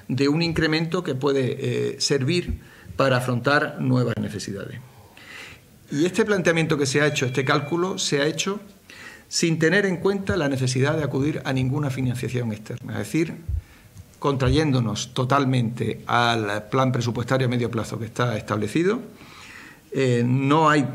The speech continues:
necesidad de acudir a ningún tipo de financiación externa y no solo eso, sino además no se prevé, eh, a lo largo de este ejercicio, o sea, de-, del de dos mil veinticinco, dos mil veintiséis, dos mil veintisiete,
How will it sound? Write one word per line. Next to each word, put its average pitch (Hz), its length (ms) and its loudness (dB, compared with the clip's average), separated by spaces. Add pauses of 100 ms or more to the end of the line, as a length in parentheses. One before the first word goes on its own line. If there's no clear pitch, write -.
necesidad 131 880 2
de 135 140 -2
acudir 127 380 0
a 117 40 -2
ningún 117 320 0
tipo 127 240 -2
de 117 80 -2
financiación 123 540 -4
externa 156 500 -2
y - 120 -4
no 135 120 0
solo 131 240 2
eso, 143 180 -2
sino 135 220 -4 (160)
además 120 480 -2 (480)
no 139 400 0
se - 220 -2
prevé, 147 640 0 (160)
eh, 104 560 -6 (480)
a 123 100 -4
lo 117 100 0
largo 131 240 2
de 120 80 -2
este 117 160 -4
ejercicio, 151 460 -2
o 151 40 -4
sea, 107 140 -4
de-, 107 160 -4
del 113 320 -4
de 117 320 -4
dos 120 240 0
mil 143 220 0
veinticinco, 131 640 0
dos 110 120 -2
mil 131 140 0
veintiséis, 123 400 0
dos 110 100 -2
mil 135 140 -2
veintisiete, 147 580 -2